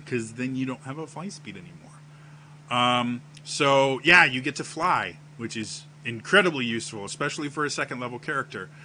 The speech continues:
Um, I will talk about how that's not massively overpowered in a second here.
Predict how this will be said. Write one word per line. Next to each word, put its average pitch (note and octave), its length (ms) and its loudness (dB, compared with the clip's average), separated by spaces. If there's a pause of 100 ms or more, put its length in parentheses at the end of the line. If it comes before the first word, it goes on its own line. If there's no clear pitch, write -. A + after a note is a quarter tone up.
(160)
Um, A#2 340 0
I A#2+ 160 0
will A#2+ 220 -2
talk C#3 320 -4
about A#2+ 240 -2
how C3 200 0
that's A#2+ 280 -8
not C3 360 0
massively A#2+ 520 -4
overpowered A2 480 -6
in G2 80 -14
a F#2 40 -12
second B2+ 340 -6
here. C#3+ 220 -4